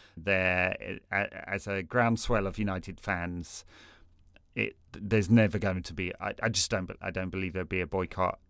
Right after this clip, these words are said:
It's, it's hard. It's, it's, it's, we're all the addicts, and it's like telling addicts to go cold turkey.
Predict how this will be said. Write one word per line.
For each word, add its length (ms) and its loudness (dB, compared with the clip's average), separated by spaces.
It's, 380 -6
it's 200 -6
hard. 260 4
It's, 300 2
it's, 360 -8
it's, 260 -6
we're 120 0
all 240 6
the 120 2
addicts, 560 -2
and 140 -6
it's 180 -10
like 220 -2
telling 320 -2
addicts 380 -6
to 80 -6
go 180 -2
cold 280 0
turkey. 540 -6